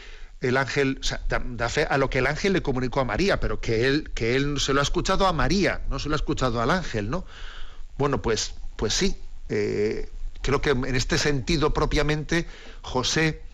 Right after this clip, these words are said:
es nuestro modelo de fe. Es verdad que él también tiene su comunicación directa con Dios y,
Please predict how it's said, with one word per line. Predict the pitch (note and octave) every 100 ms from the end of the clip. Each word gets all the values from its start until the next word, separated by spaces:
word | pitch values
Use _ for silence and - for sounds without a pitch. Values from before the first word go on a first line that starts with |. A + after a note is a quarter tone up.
| -
es | - A#2
nuestro | C#3 -
modelo | A#2 A#2+ A#2+ A#2
de | A2
fe. | G#3 A3
Es | A#2
verdad | - C#3+
que | D3
él | C#3+
también | C#3 D3
tiene | B2+ C#3
su | -
comunicación | B2+ C3 C3 A#2+ G#2+ - C#3+
directa | B2+ C3 C3+ B2+
con | B2+ A#2
Dios | G3+ A#3+ -
y, | B2